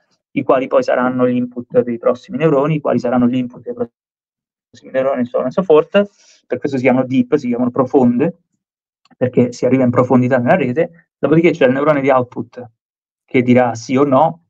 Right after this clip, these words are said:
ehm, ma potrebbe dire sì, molto sì, no, molto no, diciamo in maniera graduale, e a seconda di queste risposte graduali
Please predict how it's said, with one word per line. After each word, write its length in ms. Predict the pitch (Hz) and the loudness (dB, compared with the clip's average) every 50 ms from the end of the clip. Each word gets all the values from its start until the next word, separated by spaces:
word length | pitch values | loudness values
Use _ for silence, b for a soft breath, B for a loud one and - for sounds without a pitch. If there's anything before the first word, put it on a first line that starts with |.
| _ _ _ | _ _ _
ehm, 840 | _ - 131 127 123 120 117 117 117 117 117 117 117 120 123 - - - - _ | _ 2 4 4 4 4 2 -2 -4 -6 -6 -8 -10 -12 -14 -16 -18 -20 -20 _
ma 120 | - 123 117 | -10 -10 -10
potrebbe 340 | - - 123 127 120 120 120 | -8 -6 -4 -4 -4 -4 -2
dire 220 | 120 123 123 120 | -2 -2 -2 -2
sì, 240 | 113 - - 135 127 | -4 -6 -8 -6 -4
molto 320 | 127 127 127 123 - 123 | -4 -4 -4 -4 -6 -10
sì, 340 | 113 - - 127 131 127 - _ _ _ _ - | -10 -6 -2 -2 -2 -2 -6 _ _ _ _ -4
no, 200 | 127 131 131 127 | 0 2 2 2
molto 320 | 123 123 127 123 - - 127 | 4 2 2 2 0 -4 -4
no, 340 | 123 123 120 127 - _ _ | -2 0 0 -2 -4 _ _
diciamo 240 | - 120 117 120 117 | -18 -14 -12 -10 -10
in 60 | 120 | -8
maniera 260 | 120 120 131 127 127 | -8 -6 -4 -2 -2
graduale, 640 | 123 123 131 131 147 151 151 127 113 123 135 156 156 - b b b b b b _ _ _ _ _ | 0 0 0 0 2 2 0 0 0 -2 -4 -4 -6 -8 b b b b b b _ _ _ _ _
e 100 | - - | -4 -4
a 40 | 135 | -2
seconda 360 | 123 - 156 147 185 165 139 | -2 -2 0 2 2 2 2
di 60 | 127 | 0
queste 260 | 127 139 135 - - 143 | -2 -2 -4 -2 -2 0
risposte 440 | 143 143 143 - 160 - - - | 0 0 0 0 -2 -2 -2 -4
graduali 640 | 127 123 123 123 135 147 139 131 127 120 120 117 113 | -2 0 0 2 2 2 2 2 2 0 -4 -6 -8